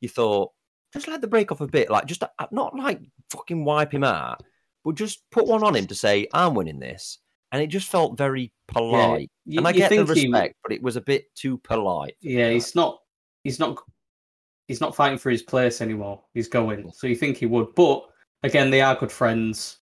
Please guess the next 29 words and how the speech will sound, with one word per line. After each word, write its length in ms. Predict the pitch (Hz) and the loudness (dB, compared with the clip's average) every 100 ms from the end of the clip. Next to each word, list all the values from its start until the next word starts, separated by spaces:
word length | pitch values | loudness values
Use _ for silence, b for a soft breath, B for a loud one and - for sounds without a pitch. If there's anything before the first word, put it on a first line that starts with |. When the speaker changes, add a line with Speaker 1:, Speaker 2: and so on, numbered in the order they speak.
| _ _ - | _ _ -4
Speaker 2:
aren't 220 | 117 113 | -4 -2
they, 180 | 110 107 | -6 -6
Miller 280 | 117 110 110 | -6 -4 -6
and 160 | 107 - | -6 -4
Bagnaia? 480 | 110 107 107 107 | -4 -2 -4 -4
So 440 | 104 123 113 110 - _ _ _ _ - | -4 -2 0 -2 -6 _ _ _ _ -6
I'm 180 | 127 127 | -2 0
not 160 | 131 | 2
really 260 | 127 123 117 | 4 4 4
that 180 | 120 - | 2 0
surprised. 580 | - - 117 117 117 - | -4 2 4 2 0 -4
They 120 | 131 | 0
gave 220 | 175 175 | 2 4
it 60 | 156 | 2
a 60 | |
little 180 | 143 135 | 2 2
go. 240 | 139 135 | 4 4
They 80 | 135 | 4
had 80 | 139 | 2
a 60 | 135 | 2
little 200 | 131 127 | 2 2
bit 120 | 123 | 0
of 100 | 123 | -4
a 60 | |
fight, 420 | - 127 123 120 - 170 - _ | 2 4 4 2 -4 -18 -20 _
but 100 | 123 | -2
not 160 | 123 - | -2 0
too 200 | 123 117 | 0 2
much. 440 | 113 113 - - | 0 -4 -10 -16